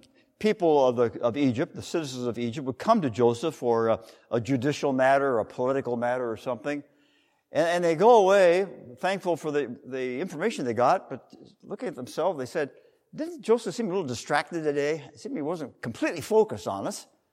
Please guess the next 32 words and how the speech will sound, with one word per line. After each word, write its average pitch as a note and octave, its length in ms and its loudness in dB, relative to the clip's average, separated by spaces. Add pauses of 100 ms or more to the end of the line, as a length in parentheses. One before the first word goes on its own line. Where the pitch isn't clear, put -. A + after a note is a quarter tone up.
(420)
We're A2 100 -14
grateful F3 280 0
for C3+ 140 -6
the B2 120 -4
advice C#3+ 380 0
he D3 80 -6
gave, D3+ 320 -2
for F#3 100 -6
what C3+ 140 -4
he's C3 200 -8
done D3+ 180 -2
for D#3 180 -6
us, D#3+ 80 -10
but C3 140 -12
he C3+ 80 -12
just - 260 -18 (560)
seemed F#3+ 260 -12
like D#3+ 140 -6
he's C3+ 220 -8
not - 420 -6
completely D3 400 -10
with D3+ 220 -6
us E2+ 140 -6
here." D2+ 340 -12 (2250)
Oh, D4+ 100 6
he C#4 140 6
saw A3 320 12
those A#2 260 4
people, B2 380 -4
Joseph G#2+ 400 -4
did. D#3 320 0 (1160)
And D3 360 4